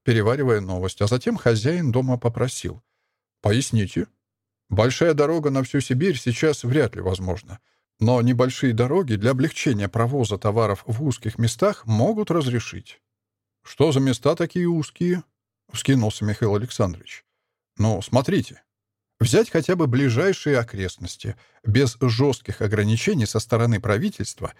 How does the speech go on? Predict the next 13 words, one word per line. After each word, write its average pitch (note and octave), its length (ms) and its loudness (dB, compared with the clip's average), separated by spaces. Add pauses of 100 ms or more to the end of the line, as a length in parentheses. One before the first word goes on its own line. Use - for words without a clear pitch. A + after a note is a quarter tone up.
(480)
здесь A2 360 2
можно F#3 280 0
наладить, D#3+ 540 0
э, C3 120 2
пароходное A#2+ 580 0
сообщение C3 640 0
от C3 240 -2
Красноярска A#2 720 0
до B2 160 0
Канска, G2 600 -2 (260)
Минусинска F3 640 0
и B2+ 80 0
Енисейска. C3 920 -4